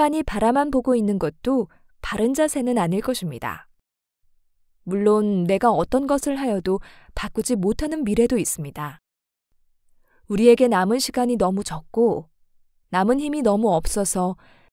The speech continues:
다가오는 것을 바라보면서도 내가 아무것도 하지 못함을 안타까워할지도 모릅니다.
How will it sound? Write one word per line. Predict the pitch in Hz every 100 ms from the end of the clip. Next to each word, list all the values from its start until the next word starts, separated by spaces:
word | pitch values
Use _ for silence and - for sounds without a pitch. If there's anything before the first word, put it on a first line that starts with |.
| _ -
다가오는 | 202 233 262 269
것을 | 269 247 262
바라보면서도 | - 208 233 262 247 233 208 170 202 254 - _ _ _ _ _
내가 | 196 196 196 185
아무것도 | 240 294 - 320
하지 | 311 269
못함을 | 190 - 240 180 185 202 - -
안타까워할지도 | 175 190 277 285 277 277 277 - 180
모릅니다. | 180 180 220 214 185 - -